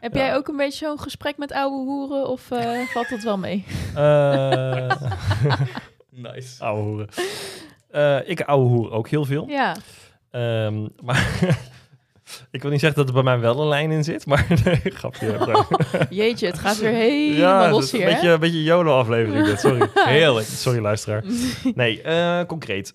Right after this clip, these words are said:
Speaker 2: Eh, ik, ik beschouw het detailgesprek echt als een, eh, een, een moment waarbij ik dingen dubbelcheck, waarbij ik voor hun, eh, de ruimte geef om alles wat ze nog dwars zit of zo in ieder geval te kunnen melden.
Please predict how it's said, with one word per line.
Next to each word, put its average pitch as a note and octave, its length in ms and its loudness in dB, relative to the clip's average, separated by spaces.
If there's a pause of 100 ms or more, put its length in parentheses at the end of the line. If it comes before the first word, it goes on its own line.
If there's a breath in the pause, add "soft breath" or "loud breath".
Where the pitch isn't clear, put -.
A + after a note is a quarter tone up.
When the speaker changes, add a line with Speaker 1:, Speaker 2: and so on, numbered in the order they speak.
Speaker 2:
Eh, D#3+ 380 0
ik, D#3+ 120 -8
ik F3 160 -12
beschouw E3 200 0
het D#3+ 100 0
detailgesprek D3+ 520 -2
echt D3+ 180 -10
als D#3 120 -6
een, C#3 280 -4
eh, B2+ 340 -2
een, B2+ 220 -6
een B2+ 140 -2
moment B2+ 360 2
waarbij A#2 260 2
ik A2 100 -4
dingen B2+ 240 -2
dubbelcheck, A2+ 520 -6
waarbij A2+ 320 0
ik A2 100 -8
voor A2 180 -6
hun, A#2+ 460 0
eh, G#2+ 300 -2
de A2 80 -2
ruimte B2 380 0
geef A2 400 -4
om G#2+ 380 -6 (120)
alles A2+ 520 -4
wat A#2 180 -6
ze - 180 -8
nog A2 220 -8
dwars A2+ 280 -4
zit - 180 -10
of A2 80 -14
zo A2 240 -4
in G2 80 -8
ieder A#2+ 160 -6
geval - 160 -10
te - 80 -16
kunnen G2+ 240 -8
melden. D#3 440 -2